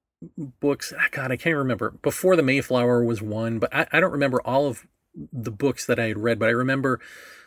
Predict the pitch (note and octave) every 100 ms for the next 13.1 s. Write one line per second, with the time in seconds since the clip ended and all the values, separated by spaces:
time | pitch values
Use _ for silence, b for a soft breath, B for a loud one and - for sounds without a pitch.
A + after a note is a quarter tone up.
0 | _ C3+ C#3+ C3 B2 - - - D#3+ D3+
1 | - C3 C3 A#2 A#2+ - B2 A2 A2+ -
2 | A2 G#2 - b b b b _ - B2
3 | C#3+ - D3+ A#2 A#2+ A#2 - - b b
4 | b b - D3 C#3 C3 - - E3 E3
5 | A#2+ G#2 G#2 - - _ _ _ C#3+ B2
6 | B2 A#2 A2 - A#2 A2+ C3 D#3+ C#3 A#2
7 | A2 A2 B2 A2 A2 - - B2 A2 A#2+
8 | C3 - B2+ A2+ A2+ A2+ A2+ G#2 A2+ A2
9 | G#2 - - C3+ C3+ B2 - A#2+ A#2+ -
10 | F#3 F3+ B3+ C3+ D3 C3 B2+ B2 A2+ A#2
11 | A#2 - - - A2+ A2 - B2+ A2 A2+
12 | G#2+ A2 G#2+ G#2 G2+ B2 G#2+ B2+ B2 G2+